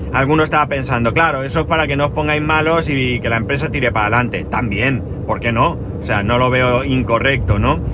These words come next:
No veo incorrecto en que también, eh, además de proteger nuestra salud, se proteja también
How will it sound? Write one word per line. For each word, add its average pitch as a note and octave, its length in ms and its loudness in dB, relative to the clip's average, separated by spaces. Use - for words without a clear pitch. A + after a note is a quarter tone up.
No B2 160 2
veo C3+ 160 4
incorrecto C3+ 500 2
en D#3+ 120 2
que C#3 100 0
también, A#2+ 580 0
eh, A#2 260 2
además A2+ 320 0
de B2 100 0
proteger C3+ 440 0
nuestra A2+ 300 0
salud, B2 400 2
se A#2+ 180 0
proteja A2+ 400 -2
también A#2+ 460 0